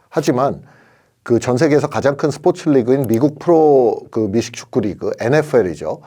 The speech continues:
엔에프엘에서도 한 경기가 끝났을 때 이긴 팀에서는 당연히 팀이 다 잘했으니까 이기는 거죠. 다 잘했으니까 이기는 거지만 경기 끝나고 게임에 사용된 풋볼을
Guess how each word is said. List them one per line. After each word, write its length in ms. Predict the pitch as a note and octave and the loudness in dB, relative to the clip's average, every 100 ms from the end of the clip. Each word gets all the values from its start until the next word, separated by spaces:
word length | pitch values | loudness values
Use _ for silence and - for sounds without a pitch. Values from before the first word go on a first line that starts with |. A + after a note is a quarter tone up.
| - _ - | -20 _ -2
엔에프엘에서도 920 | B2+ D#3+ E3 C#3+ B2+ G2+ F#2 D3 E2+ - _ _ _ _ | 0 2 2 2 2 -2 -2 -2 -2 -6 _ _ _ _
한 180 | - G3 | 0 2
경기가 380 | F3 C3 C#3 C#3+ | 2 0 0 0
끝났을 460 | C#3+ C3+ A#2+ A2+ | 0 -2 -2 -2
때 140 | G2+ D3+ | -2 -2
이긴 300 | C3 C3 D#3 | -2 -2 -2
팀에서는 760 | - - A#2+ G2+ F#2 C3 G2 C#2+ _ _ _ _ _ - | 0 0 0 -2 -6 -6 -6 -12 _ _ _ _ _ -8
당연히 560 | B2+ D#3+ G3+ F#3+ A2+ - - _ | 0 4 4 4 2 -2 -16 _
팀이 680 | - G3+ F3+ B2 E3+ D#3+ E3+ | -2 2 2 2 0 0 0
다 240 | E3+ - - | -2 -6 -2
잘했으니까 680 | C#3 A#2+ C3+ F#3 F#3 F#3 | -2 -2 -2 -2 -2 2
이기는 460 | B2 G#2 D3 E3+ D#3 | 2 2 0 0 -2
거죠. 360 | A2 F#2 D#2+ - _ _ _ - | -4 -6 -14 -16 _ _ _ -6
다 180 | A#2+ | -2
잘했으니까 640 | - C3 C#3 D3 C#3 B2+ C3+ | 0 2 2 0 -2 2 2
이기는 340 | G#2+ B2 A#2 | 2 0 0
거지만 240 | G#2+ C3+ | 0 0
경기 280 | D3 A2 C3 | -2 -2 -2
끝나고 520 | B2+ D3 C3 G#2+ C#3 | -2 -2 0 0 0
게임에 400 | C#3 A#2+ D3+ D3+ | 2 4 4 2
사용된 540 | C#3 D#3+ D#3 C3+ C#3 C#3 | 0 0 0 2 2 0
풋볼을 680 | - F#3 - C3 B2 C#3+ | 0 -2 0 2 4 2